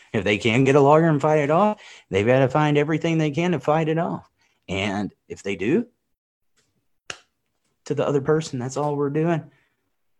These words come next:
Man, we live in a sick world. We live in a sick world. And I do believe it all stems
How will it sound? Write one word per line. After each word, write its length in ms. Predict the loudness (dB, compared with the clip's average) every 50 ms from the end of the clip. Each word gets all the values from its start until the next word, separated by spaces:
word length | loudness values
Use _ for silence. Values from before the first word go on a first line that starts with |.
| _ _ _ _ _ _ _ -14
Man, 240 | -12 -10 -8 -6
we 160 | -6 -6 -4 -6
live 160 | -6 -8 -8
in 80 | -12
a 80 | -12 -12
sick 360 | -12 -10 -6 -6 -6 -6 -6
world. 380 | -10 -12 -10 -10 -12 -14 -16 -18 _ _ _ _ _ _ _ _ _ _ _ _ _ _ _ _ _ -18
We 200 | -16 -12 -10 -8
live 180 | -8 -6 -6
in 100 | -8 -8
a 60 | -10 -12
sick 300 | -12 -12 -12 -10 -10 -8
world. 260 | -8 -8 -8 -8 -10 -14 -20 -20 _ _ _ -12
And 120 | -10 -8 -6
I 100 | -6 -6
do 140 | -6 -6 -4
believe 280 | -4 -4 -4 -2 -2
it 80 | -2 0
all 500 | 0 2 2 2 2 2 2 2 0 0
stems 500 | -2 -6 -6 -4 -4 -4 -4 -8 -10